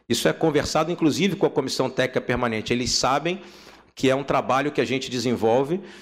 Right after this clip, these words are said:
é, e que a gente pode, obviamente, ao início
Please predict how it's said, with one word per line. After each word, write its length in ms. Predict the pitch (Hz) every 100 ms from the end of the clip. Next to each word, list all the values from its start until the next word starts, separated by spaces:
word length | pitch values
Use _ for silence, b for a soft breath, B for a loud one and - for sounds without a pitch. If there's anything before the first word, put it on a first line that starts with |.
| B _
é, 460 | - 120 117 113 117
e 120 | 123
que 180 | 117 127
a 60 | 135
gente 280 | 127 139 -
pode, 360 | 135 131 123
obviamente, 760 | 127 127 110 127 113 131 - 147
ao 100 | 143
início 480 | 123 135 135 123